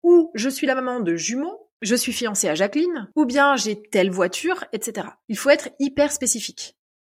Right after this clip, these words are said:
Quelle réalité voulez-vous créer aujourd'hui ? Qu'est-ce qui vous inspire ? J'ai écrit et tout s'est passé, ou est en train de se passer. Pourquoi ? Parce que quand j'ai écrit quelque part au fond de moi, je savais que ça allait se passer. Mon esprit s'est dit, « Ok, bon,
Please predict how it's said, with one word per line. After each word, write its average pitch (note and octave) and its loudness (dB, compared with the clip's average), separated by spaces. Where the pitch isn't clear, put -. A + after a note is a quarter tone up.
Quelle F4 4
réalité C#4 2
voulez-vous G#3 -2
créer A#3 -4
aujourd'hui ? G3 -6
Qu'est-ce D4+ -2
qui - -10
vous F#3+ -6
inspire ? - -10
J'ai D4 2
écrit B3+ -4
et G#3+ -2
tout F4+ -2
s'est C#4 0
passé, G3+ -6
ou A#3+ 0
est B3+ 8
en A3 -2
train B3+ -6
de A3 -4
se - -6
passer. - -8
Pourquoi ? - -2
Parce B3 0
que - -4
quand C4+ 0
j'ai E3 0
écrit G3+ -8
quelque - -4
part F#3+ -2
au E3 -8
fond - -8
de G3+ -4
moi, F#3+ -4
je G#3+ -2
savais C#4 2
que - -6
ça A3 0
allait F#3 2
se - -8
passer. - -8
Mon G#3+ -2
esprit B3 2
s'est C4 0
dit, « F#3+ -4
Ok, C4 0
bon, E3 -6